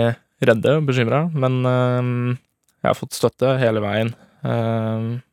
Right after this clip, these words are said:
til og med på nå siste turen. Eh, jeg var jo nede igjen i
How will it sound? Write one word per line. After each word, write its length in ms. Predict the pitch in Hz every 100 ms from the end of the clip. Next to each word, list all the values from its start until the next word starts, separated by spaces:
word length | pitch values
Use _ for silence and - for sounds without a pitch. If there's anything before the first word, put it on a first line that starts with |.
| _ -
til 160 | 113
og 60 | 123
med 140 | 110 -
på 120 | 117
nå 80 | 107
siste 380 | - 120 - 117
turen. 440 | - 107 110 117 - -
Eh, 220 | 120 113
jeg 80 | 113
var 100 | 113
jo 60 | 113
nede 220 | 113 107
igjen 180 | 107 110 113
i 180 | 107